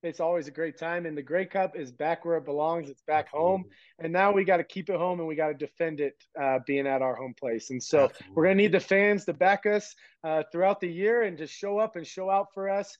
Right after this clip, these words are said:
Speaker 1: A-, and I'm just excited for this twenty twenty-four season. I think the sky's the limit with the guys we've retained, and I think the guys we're gonna go after in free agency.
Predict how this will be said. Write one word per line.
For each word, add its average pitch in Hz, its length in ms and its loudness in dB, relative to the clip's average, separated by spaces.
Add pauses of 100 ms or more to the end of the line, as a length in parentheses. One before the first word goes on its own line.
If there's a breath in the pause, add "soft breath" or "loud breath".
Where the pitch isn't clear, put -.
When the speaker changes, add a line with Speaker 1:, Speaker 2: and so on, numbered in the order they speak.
(240)
Speaker 1:
A-, 160 40 -10
and 160 280 -4
I'm 190 100 -2
just 175 200 -10
excited 170 440 2
for 165 120 -8
this 147 160 -8
twenty 170 260 -6
twenty-four 160 480 -2
season. 165 380 -2
I 160 80 2
think 220 180 -2
the - 80 -6
sky's 180 340 4
the 151 120 4
limit 160 320 4 (200)
with 165 120 0
the 151 80 -6
guys 170 260 6
we've 180 180 -2
retained, 165 460 -2
and 151 100 -2
I 147 80 -2
think 170 220 -6
the 165 60 -10
guys 151 280 2
we're 156 100 -8
gonna 156 140 -4
go 156 140 0
after 160 240 -2
in 147 80 -8
free 147 220 -4
agency. 165 480 -6